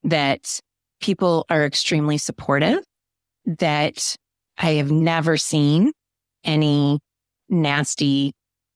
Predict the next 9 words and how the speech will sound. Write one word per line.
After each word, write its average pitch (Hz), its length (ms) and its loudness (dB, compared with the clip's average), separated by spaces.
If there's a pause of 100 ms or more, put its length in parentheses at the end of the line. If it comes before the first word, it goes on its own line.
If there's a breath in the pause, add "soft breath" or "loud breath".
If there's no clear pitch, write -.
(120)
comments 208 920 0
or 147 560 -2 (300)
things 156 240 0
like 147 200 -2
that. 165 360 -2
You 156 80 0
know, - 40 -2
they're 151 160 0
all 175 360 0